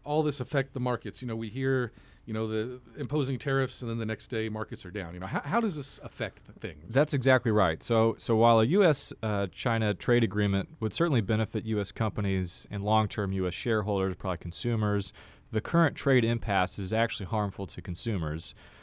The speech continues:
Speaker 2: Simple economics explains this. As the cost of inputs rise, consumption falls.
Speaker 1: Mm-hmm.
Speaker 2: And it's really this falling consumption, or put in another term,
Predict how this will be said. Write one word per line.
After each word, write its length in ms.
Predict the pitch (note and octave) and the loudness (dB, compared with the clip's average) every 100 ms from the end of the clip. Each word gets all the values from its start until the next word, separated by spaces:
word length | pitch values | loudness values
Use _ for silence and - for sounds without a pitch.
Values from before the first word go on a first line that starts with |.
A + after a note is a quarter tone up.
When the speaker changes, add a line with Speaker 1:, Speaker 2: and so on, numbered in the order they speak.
| - | -14
Speaker 2:
Simple 360 | - D#3 D#3 D#3+ | 0 4 8 8
economics 600 | D3 C#3+ C3+ B2+ G#2+ - | 8 4 2 2 2 -2
explains 520 | G2 - A#2 A#2 F#2 | -4 -4 0 0 0
this. 300 | F2+ F2+ - | -2 -2 -2
As 140 | G2 F2+ | -6 -8
the 80 | |
cost 400 | G2 G#2 G#2 - | -4 0 0 -2
of 160 | G#2+ F#2+ | -4 -2
inputs 440 | G2+ G2+ G#2+ F2+ | -4 -4 -4 -4
rise, 380 | G#2 G2 G#2+ A2+ | 0 2 2 0
consumption 500 | - F2 - G2+ - | -6 -6 -4 -4 -6
falls. 520 | F#2+ G#2 F2+ D#2 - - | -4 0 0 -2 -8 -8
Speaker 1:
Mm-hmm. 200 | A2+ A#2+ | -8 -6
Speaker 2:
And 140 | A2 A2+ | -2 0
it's 160 | G#2+ | 2
really 220 | C3+ D3+ | 4 6
this 200 | B2 G#2+ | 6 2
falling 380 | - - A#2 A2+ | 0 0 2 2
consumption, 760 | - G2+ - A#2+ A2+ - F#2 E2+ | 0 -4 -2 -2 -2 -4 -4 -4
or 300 | G2+ F#2+ F#2 | -4 0 0
put 200 | E2+ G#2+ | -2 -2
in 80 | G#2 | -2
another 280 | G2 G2 F#2 | 0 0 -2
term, 460 | - G2 F#2+ F#2 | -2 0 0 0